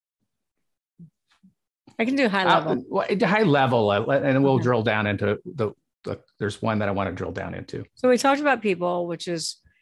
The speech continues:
Speaker 1: you know, everybody says, "Why do you put people first?" I'm like, "'Cause you're not gonna get anything done without people." <laughs>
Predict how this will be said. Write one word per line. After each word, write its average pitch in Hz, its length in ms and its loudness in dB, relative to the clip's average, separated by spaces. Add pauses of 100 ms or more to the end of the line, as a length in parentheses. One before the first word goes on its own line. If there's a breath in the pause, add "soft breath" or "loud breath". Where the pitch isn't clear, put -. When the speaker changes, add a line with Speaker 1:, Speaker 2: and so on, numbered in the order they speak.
(200)
Speaker 1:
you 226 120 4
know, 226 120 4
everybody 226 220 2
says, 202 180 -8
"Why 220 140 -2
do 226 60 4
you 233 80 0
put 208 200 -2
people 233 240 -2
first?" 175 240 -6
I'm 196 100 -4
like, 185 220 -4
"'Cause 226 200 0
you're 269 80 0
not 285 160 0
gonna 302 100 0
get 302 120 0
anything 294 240 -2
done 285 260 4
without 254 360 2
people." - 1040 0
<laughs> 339 60 0